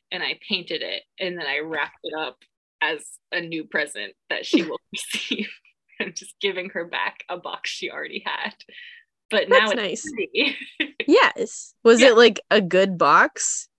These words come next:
Speaker 1: Yeah, like, it was, it was a wooden, like,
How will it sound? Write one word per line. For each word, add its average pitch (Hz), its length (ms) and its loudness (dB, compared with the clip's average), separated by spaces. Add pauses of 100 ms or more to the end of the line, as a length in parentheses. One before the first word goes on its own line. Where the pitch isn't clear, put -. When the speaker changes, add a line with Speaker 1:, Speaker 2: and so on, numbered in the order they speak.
Speaker 1:
Yeah, 220 380 0
like, 196 320 -4
it 214 140 -6
was, 208 360 -2 (200)
it - 180 -6
was 185 300 -4 (680)
a 196 120 -2
wooden, 180 680 -4 (140)
like, 156 320 -6